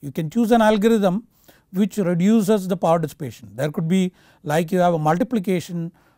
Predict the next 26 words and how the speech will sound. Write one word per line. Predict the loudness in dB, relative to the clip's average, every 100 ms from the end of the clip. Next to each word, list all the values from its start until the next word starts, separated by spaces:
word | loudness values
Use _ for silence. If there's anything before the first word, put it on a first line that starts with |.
| _
there | -4 0
are | 0
different | 0 0 2 4
algorithms | 4 4 4 4 2 0
you | -2
can | -2 -4
use | -2 -4
for | -2 -2
multiplication, | 0 -2 -2 -6 -6 -6 -6 -8 -10 _ _ _
but | -8 -2
there | 0 2
may | 2 4
be | 4 6
algorithms | 4 4 4 4 2 -2 -4
which | -8
reduces | -4 -4 0 2 2 2
the | 2
power | 2 0
dissipation, | 0 -4 -6 -8 -6 -8 -10 -12 _ _ _ -8
um, | -4 -2 -2 -4 -6 -10 _ _ _ -2
but | 0
it | 0
may | 0 2
be | 2
slow. | 0 0 2 4
But, | 4 2